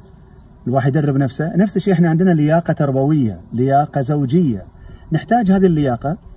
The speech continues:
نقعد مرة، مرتين، ثلاث، ونناقش الملف مرة، مرتين، ثلاث، لما ننتهي منه. إذا انتهينا منه نفتح الملف الثاني. التوجيه الثالث، وهو مهم جدًا في قضية فتح الملفات،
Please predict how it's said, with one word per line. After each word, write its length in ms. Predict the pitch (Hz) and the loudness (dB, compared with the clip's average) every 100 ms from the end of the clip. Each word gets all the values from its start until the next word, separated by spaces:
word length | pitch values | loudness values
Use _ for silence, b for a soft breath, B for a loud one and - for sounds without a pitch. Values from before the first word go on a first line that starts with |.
| - | -8
نقعد 280 | 135 131 120 | -4 -2 0
مرة، 280 | 143 160 190 | 0 0 -2
مرتين، 480 | 139 131 127 147 143 | -2 -2 -2 -2 0
ثلاث، 420 | 131 135 143 147 - | 0 0 0 -2 -4
ونناقش 480 | 127 127 170 170 156 | 0 0 0 -2 -2
الملف 400 | 147 143 135 120 | -2 -2 -2 -2
مرة، 380 | 139 151 151 - | -2 -2 -6 -4
مرتين، 420 | 123 120 139 151 | -4 -4 -2 -4
ثلاث، 340 | 135 135 147 151 B B B 123 | -2 0 0 -2 B B B -4
لما 360 | 131 156 151 | 0 0 2
ننتهي 360 | 156 143 175 190 | 0 2 4 4
منه. 320 | 196 160 156 - - B B B 160 | 4 2 -2 -10 -20 B B B -2
إذا 120 | 208 | 0
انتهينا 340 | 208 208 214 | 4 4 4
منه 200 | 202 220 | 4 4
نفتح 260 | 208 185 151 | 2 0 0
الملف 280 | 151 156 135 | 0 -2 -6
الثاني. 380 | - 107 98 101 - - - B B B B B - | -6 -4 -4 -8 -16 -20 -20 B B B B B -8
التوجيه 420 | 151 170 151 262 240 | -2 2 4 4 4
الثالث، 480 | - 147 120 151 - - | 2 0 0 -4 -6 -10
وهو 240 | 127 120 120 | -4 -2 0
مهم 340 | 113 123 208 | 2 4 4
جدًا 460 | 180 160 131 160 233 - B B B B B B B | 2 0 0 -2 -2 -8 B B B B B B B
في 120 | - 151 | -4 -2
قضية 340 | 147 170 185 | 2 4 2
فتح 320 | - 214 - | 2 -4 0
الملفات، 680 | 185 165 147 - 143 165 | 0 2 0 -2 -2 -2